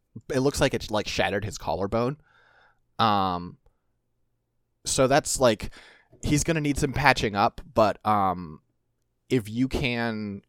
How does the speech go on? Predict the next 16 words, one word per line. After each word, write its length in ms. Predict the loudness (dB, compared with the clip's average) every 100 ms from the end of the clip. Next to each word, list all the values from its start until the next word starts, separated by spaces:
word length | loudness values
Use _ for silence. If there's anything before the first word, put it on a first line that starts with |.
| -6
like, 200 | -4 -4
stop 400 | 0 2 2 0
the 100 | -6
bleeding, 520 | -4 -2 0 -2 -6 _ _ _ _ _ _ _ _
he 220 | -4 -2 -2
won't 300 | -4 -10 -6
be 380 | -4 -2 -6 -6
in, 320 | -8 -8 -10
like, 220 | -12 -12 _ -20 -12
risk 320 | -6 -4 -4
of 160 | -6 -6
dying. 380 | -6 -6 -8
He 180 | -6 -8
could, 360 | -2 2 2 0
you 60 |
know, 220 | -6 -6